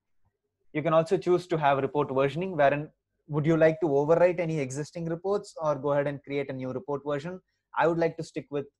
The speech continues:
creating new report versions. And the data integration that we are going to go for over here is, if you go ahead and choose Athena, it's going to choose the compression type of Parquet. If you're going to go ahead and choose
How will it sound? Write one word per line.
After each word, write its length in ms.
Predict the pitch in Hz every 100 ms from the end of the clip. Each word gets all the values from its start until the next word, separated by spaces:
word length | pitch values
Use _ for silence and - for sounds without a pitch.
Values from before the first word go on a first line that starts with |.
| -
creating 380 | 139 135 135 127
new 160 | 123
report 280 | 107 110 104 101
versions. 520 | 98 90 - - - _ _ _ _ -
And 300 | 143 160 147
the 140 | 160 151
data 400 | 131 160 220 220
integration 480 | 190 190 190 190 175
that 140 | 143
we 80 | 151
are 60 |
going 180 | 143 151
to 80 | 143
go 160 | 127 143
for 200 | 156 151
over 160 | 135
here 300 | 131 156 156
is, 300 | 120 147 - _ _ _ _ 160
if 120 | 151
you 100 | 196
go 140 | 185
ahead 120 | 202
and 140 | 214 196
choose 260 | 196 180 -
Athena, 380 | 156 175 170 170
it's 140 | 135
going 220 | 135 160 160
to 120 | 147
choose 220 | 160 151
the 100 | 143
compression 500 | 143 127 139 139 147
type 240 | 135 135 -
of 120 | 123 - -
Parquet. 360 | 107 - 185 196 _ _ _ _ _ _ -
If 160 | 143 196
you're 140 | 185
going 160 | 190 175
to 60 |
go 100 | 160
ahead 120 | 160
and 120 | 160 156
choose 340 | 156 -